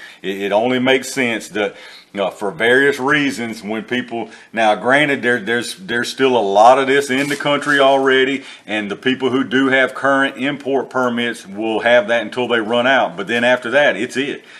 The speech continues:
So it's not a matter of if, it's just a matter of when. It is gonna happen. It is gonna happen that we will no longer have Russian ammo on the shelves. That's just a fact. That's an absolute fact.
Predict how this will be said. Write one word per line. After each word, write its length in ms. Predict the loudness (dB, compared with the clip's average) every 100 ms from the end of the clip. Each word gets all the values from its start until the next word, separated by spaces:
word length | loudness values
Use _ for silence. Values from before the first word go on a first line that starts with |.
| -14
So 240 | -2 0
it's 180 | 0 0
not 260 | 2 4 4
a 60 |
matter 380 | 4 4 4 2
of 160 | -2 -4
if, 520 | -4 -2 -4 -12 -6
it's 220 | -4 -4
just 300 | -4 -4 -2
a 60 | -2
matter 320 | 2 2 0
of 140 | -2
when. 360 | -4 -6 -6 -10
It 200 | -4 -2
is 240 | 0 -2 -2
gonna 260 | -2 0
happen. 460 | 2 0 0 -6 -10
It 220 | -6 -6
is 240 | -2 -2 -2
gonna 240 | -2 -2
happen 420 | 0 0 0 -4 -12 -18 -10
that 180 | -6 -6
we 280 | -6 -6 -4
will 240 | -4 -4
no 200 | -2 -2
longer 400 | 0 0 0 -2
have 320 | -2 -2 -2
Russian 320 | -4 -4 -4 -6
ammo 360 | -4 -6 -6
on 120 | -8 -8
the 80 |
shelves. 440 | -12 -10 -10 -12 -18
That's 280 | -10 -8 -6
just 220 | -8 -10
a 40 |
fact. 400 | -4 -2 -2 -6
That's 240 | -8 -6 -6
an 140 | -6 -2
absolute 640 | -2 -2 -4 -6 -6 -6
fact. 380 | -4 -4 -6